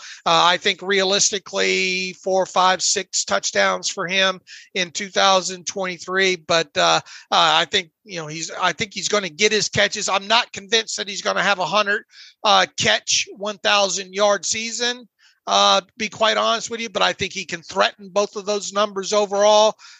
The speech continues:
But, uh, yak and, and, and, uh,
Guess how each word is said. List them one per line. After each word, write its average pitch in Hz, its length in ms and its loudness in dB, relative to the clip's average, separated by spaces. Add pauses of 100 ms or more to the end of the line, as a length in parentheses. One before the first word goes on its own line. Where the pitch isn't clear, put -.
(140)
But, 180 400 0
uh, 180 300 4 (300)
yak 185 440 2 (600)
and, 180 280 -10
and, 180 380 0
and, 175 300 -2 (400)
uh, 170 420 2